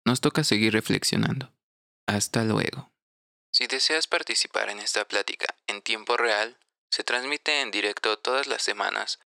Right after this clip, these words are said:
por facebook punto com diagonal Aldo G V A. Te esperamos.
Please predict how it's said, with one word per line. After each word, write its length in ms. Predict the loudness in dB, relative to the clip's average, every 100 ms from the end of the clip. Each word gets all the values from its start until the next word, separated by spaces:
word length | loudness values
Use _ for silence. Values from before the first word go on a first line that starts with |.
| _ 0
por 340 | 0 0 -6 _ _ _ -2
facebook 400 | -2 -2 -8 -6
punto 320 | -6 -4 -2
com 240 | -2 -2 -6 _
diagonal 540 | -4 -2 0 -2 -2 -6 -20 _ _
Aldo 360 | -2 0 -2 -2
G 280 | -2 -2
V 320 | 0 -2 0 0
A. 220 | -2 -8 _ _ _ _ _ _ _ _
Te 100 | -4
esperamos. 680 | -2 -2 -2 -2 -4 -8 -12